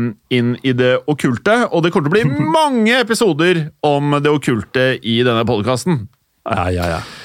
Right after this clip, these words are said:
Speaker 1: Eh, han hadde en, eh, spesiell tro på telekinesis. Eh, ja. En dag hadde Hess blitt, eh, oppdaget på kontoret sitt, faktisk, mens han prøvde å få en stol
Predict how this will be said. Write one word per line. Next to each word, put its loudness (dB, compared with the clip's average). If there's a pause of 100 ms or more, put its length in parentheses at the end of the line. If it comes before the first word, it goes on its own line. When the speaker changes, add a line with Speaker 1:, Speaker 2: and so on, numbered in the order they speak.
(220)
Speaker 1:
Eh, 0
han 0
hadde 2
en, 2
eh, 2
spesiell 0 (200)
tro 2
på 0 (100)
telekinesis. 0 (800)
Eh, 2
ja. 0 (280)
En 2
dag 2
hadde 0
Hess -2
blitt, -4
eh, 2
oppdaget 0
på 0
kontoret 0
sitt, 0
faktisk, -2
mens 2
han 0
prøvde 2
å -2
få 0
en 0
stol 0